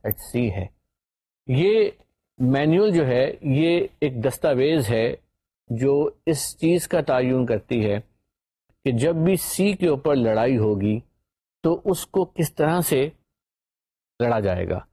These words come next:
اور اس کے پرنسپلز کیا ہیں۔ یعنی انٹرنیشنل ہیومینیٹیرین لاء کا جب میں نے لیکچر تفصیل سے پڑھایا تھا، اگر آپ کو یاد ہو، اس میں میں نے کہا تھا کہ مختلف قوانین ہیں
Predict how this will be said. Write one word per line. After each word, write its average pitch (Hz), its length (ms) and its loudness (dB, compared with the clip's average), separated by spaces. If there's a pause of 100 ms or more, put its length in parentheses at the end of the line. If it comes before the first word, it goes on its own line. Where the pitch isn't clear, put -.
(180)
اور 156 120 -2
اس 170 180 -2
کے 190 120 -2
پرنسپلز 147 600 -2
کیا 113 280 -2
ہیں۔ 104 140 -6 (360)
یعنی 151 280 0 (120)
انٹرنیشنل 131 560 -2
ہیومینیٹیرین 131 800 0
لاء 131 160 2
کا 131 240 0
جب 120 160 -2
میں 113 120 0
نے 117 60 0
لیکچر 107 440 -2
تفصیل 123 420 -4
سے 113 300 -2 (120)
پڑھایا 113 380 -2
تھا، 101 240 -2
اگر 104 180 0
آپ 104 340 -4
کو 101 160 -2
یاد 101 280 0
ہو، 104 200 -2 (460)
اس 143 200 -4
میں 180 80 2
میں 156 100 2
نے 147 100 0
کہا 123 240 0
تھا 139 180 0
کہ 139 160 -2
مختلف 131 600 -2
قوانین 117 560 0
ہیں 101 200 0